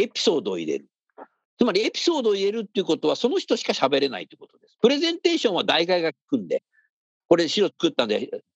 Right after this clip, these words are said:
今日風邪ひいてんでやっといてっていうのはできるんだけど、ストーリーは自分でのエピソードを入れなきゃいけないっていうのと、もう一つが最後がハッピーエンドに持っていくんです。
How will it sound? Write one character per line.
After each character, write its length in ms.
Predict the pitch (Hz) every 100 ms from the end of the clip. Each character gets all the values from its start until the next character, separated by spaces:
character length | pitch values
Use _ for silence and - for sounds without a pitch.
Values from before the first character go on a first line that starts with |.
| _ -
今 100 | 185
日 60 | 165
風 180 | 131 127
邪 20 |
ひ 60 | 143
い 40 |
て 100 | 147
ん 40 |
で 60 | 117
や 80 | 98
っ 60 | -
と 100 | 120
い 80 | 104
て 100 | 90
っ 20 |
て 120 | -
い 20 |
う 0 |
の 40 | 82
は 40 |
で 100 | 87
き 120 | 82
る 80 | 85
ん 20 |
だ 80 | 78
け 80 | 87
ど、 80 | -
ス 80 |
ト 80 | - 381
ー 20 |
リ 160 | 262 147
ー 60 | 127
は 280 | 165 147
自 260 | 98 87 147
分 300 | 165 220 208
で 160 | 220 214 _ _
の 120 | - 214
エ 60 |
ピ 80 | 202
ソ 120 | 147
ー 40 | 113
ド 40 |
を 20 |
入 60 | 107
れ 80 | 104
な 140 | 104
き 80 | 90
ゃ 20 |
い 60 | 85
け 100 | 98
な 120 | 92
い 40 |
っ 40 | 87
て 160 | -
い 40 | 87
う 20 |
の 100 | 85
と、 260 | - 165 107
も 120 | 156
う 20 |
一 160 | 165 202
つ 120 | 127
が 200 | 117 95 - _ _ _ _
最 300 | - 240 277
後 120 | 208
が 80 | 131
ハ 180 | - -
ッ 40 | -
ピ 140 | - 247
ー 20 |
エ 40 |
ン 40 | 233
ド 80 | 147
に 80 | 110
持 100 | 95
っ 40 |
て 120 | -
い 40 | -
く 80 |
ん 60 | 95
で 100 | 78
す。 180 | -